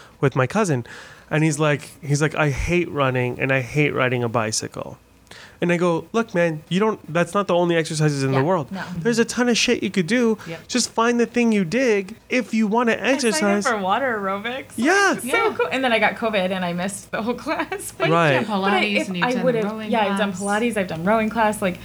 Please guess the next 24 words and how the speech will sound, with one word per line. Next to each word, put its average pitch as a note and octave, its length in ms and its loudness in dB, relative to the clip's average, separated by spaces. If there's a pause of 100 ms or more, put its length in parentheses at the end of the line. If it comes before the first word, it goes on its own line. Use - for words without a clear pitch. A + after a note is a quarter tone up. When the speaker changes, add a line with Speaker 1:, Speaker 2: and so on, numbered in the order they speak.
(720)
Speaker 2:
trying B3+ 320 -4
a - 20 0
million D4 480 0
Speaker 1:
kayaking. B3 200 0
Speaker 2:
different A3+ 300 -6
things A3 260 -6
to F#3+ 80 -10
figure G3+ 220 -2
out, F3+ 160 0
like, G3 160 -2
what F3 240 0
do G3+ 120 0
I G3+ 100 2
like? C#4 300 -2
What F3 80 -2
do F3+ 60 2
I F3 80 4
wanna F#3+ 200 2
do? B3 500 2
<laughs> - 60 -10
Speaker 1:
If G#3 200 0
you're A3 120 2
worried G#3 340 2
about E3+ 420 0